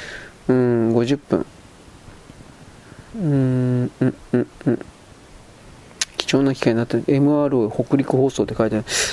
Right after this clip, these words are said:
まあ、なんかやったら本当にすぐ叩くからね、マスコミの人は。森さんが怒るのは当然だね。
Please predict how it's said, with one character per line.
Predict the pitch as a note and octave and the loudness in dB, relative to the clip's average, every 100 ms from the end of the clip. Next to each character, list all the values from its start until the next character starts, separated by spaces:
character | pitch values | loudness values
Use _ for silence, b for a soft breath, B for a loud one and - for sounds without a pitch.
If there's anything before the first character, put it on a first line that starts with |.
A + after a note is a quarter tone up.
| B - | B 0
ま | C#3+ C3 | 2 0
あ、 | - F#3 | -4 0
な | - G4 | 2 4
ん | A4+ | 4
か | - F#3 | 4 2
や | C3+ | 2
っ | |
た | - | 0
ら | B2 | 2
本 | D3+ | 2
当 | F#3+ | 0
に | G#3 - - | 0 -6 -8
す | - - | 0 4
ぐ | G4 B3+ | 4 4
叩 | C3 B2+ D#3+ | 0 0 0
く | - | 0
か | C#3+ | 0
ら | A2+ A2 | 0 2
ね、 | E3 E3 | 2 4
マ | B2+ | 2
ス | A#2+ | -2
コ | - A#2+ | 0 2
ミ | A#2 | 2
の | |
人 | A2 A#2+ | 0 0
は。 | |
森 | A2+ B2+ | 2 2
さ | C#3+ | 2
ん | E3 | 2
が | |
怒 | F3+ - | 2 0
る | G3+ | 0
の | |
は | C#3 | 2
当 | B2 | 0
然 | A#2 C3+ | 2 2
だ | C#3+ | 2
ね。 | E3+ B2 | 2 -2